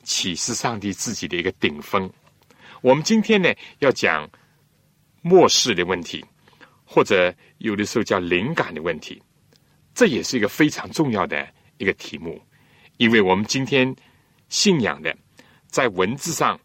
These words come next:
都是依据《圣经》这本书。对于末世这个教义呢，必须要有一个正确的认识，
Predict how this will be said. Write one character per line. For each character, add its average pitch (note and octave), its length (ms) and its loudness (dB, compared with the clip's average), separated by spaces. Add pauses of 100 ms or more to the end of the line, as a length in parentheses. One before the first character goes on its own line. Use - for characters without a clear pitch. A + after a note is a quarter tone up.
(760)
都 C#3 160 6
是 A#2 160 -6
依 A#2 200 -4
据 G2+ 340 -4 (440)
《圣 D3 340 0
经》 C#3 180 -6
这 - 140 -4
本 G2 160 -4
书。 - 300 -10 (960)
对 C3 160 6
于 G#2 240 2 (240)
末 F3+ 240 6
世 B2 220 2
这 A#2+ 100 -4
个 G#2+ 100 2
教 A#2 280 4
义 E2+ 100 -6
呢， E2 140 -8 (600)
必 A2 100 -2
须 - 160 0
要 A#2+ 80 6
有 E2 140 -4
一 D#2+ 100 -6
个 F2+ 100 -2
正 C#3 260 -4
确 - 140 -2
的 D#2 100 -10
认 G2+ 160 0
识， - 260 -8